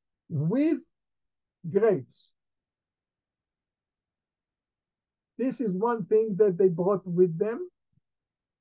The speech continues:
Rimonim umin hate'enim, from the pomegranate and from the figs. This is what they brought, and they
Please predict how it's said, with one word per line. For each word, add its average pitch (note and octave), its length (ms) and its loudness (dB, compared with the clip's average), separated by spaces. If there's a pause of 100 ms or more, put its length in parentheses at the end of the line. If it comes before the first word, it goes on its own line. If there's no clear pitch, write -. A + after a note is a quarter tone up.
(1040)
Rimonim B3+ 840 4 (2000)
umin B3+ 420 0
hate'enim, F#3 1080 -2 (420)
from F3+ 220 -2
the D#3 100 -6
pomegranate A#3+ 800 0 (520)
and F#3 220 -2
from F#3+ 220 -4
the E3 100 -2
figs. B2+ 680 -8 (1400)
This A#3+ 160 -2
is - 60 -20
what G3+ 200 2
they G3 120 4
brought, E3 420 -4 (580)
and E3 140 2
they G3+ 120 4